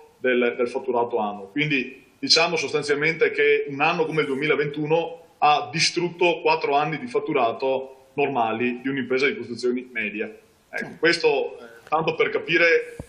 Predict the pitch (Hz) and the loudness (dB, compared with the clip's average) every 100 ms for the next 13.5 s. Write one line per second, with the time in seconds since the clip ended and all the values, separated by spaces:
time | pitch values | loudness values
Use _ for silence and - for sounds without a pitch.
0 | - - 143 151 160 151 147 - 131 127 | -14 -2 2 4 2 0 -4 -2 -2 -2
1 | 107 110 110 110 151 151 190 170 175 175 | -2 -4 -6 -4 -2 0 2 4 4 4
2 | - 151 160 156 147 151 170 160 135 120 | 2 0 0 -2 0 2 4 2 0 -2
3 | - 131 151 156 156 147 156 156 151 170 | -2 -2 2 2 2 -6 -6 -2 2 4
4 | 131 - - - _ 139 143 165 - 160 | 2 0 -10 -20 _ 2 4 2 0 -4
5 | 156 139 139 156 160 156 160 151 160 156 | 2 2 2 -2 0 2 2 2 0 0
6 | 147 160 - 156 - 160 185 170 151 170 | 0 0 -4 -10 2 4 4 2 2 2
7 | 165 127 151 151 143 156 - - - 175 | -2 2 4 4 4 4 2 -6 0 0
8 | 156 139 117 - 175 - - - - - | 2 0 2 0 0 -2 -18 -20 -20 -4
9 | - 180 196 - 175 190 156 151 160 147 | 4 4 6 2 2 2 2 0 0 2
10 | 147 151 175 - 135 160 160 156 135 135 | 4 4 2 -2 -2 0 2 2 0 -2
11 | 131 120 107 95 104 - 101 - _ - | -2 -4 -4 -8 -12 -16 -18 -18 _ -6
12 | 175 160 180 170 165 160 156 - 175 165 | 0 2 2 2 2 4 2 0 -2 0
13 | 156 165 143 110 - | 0 0 0 -4 -6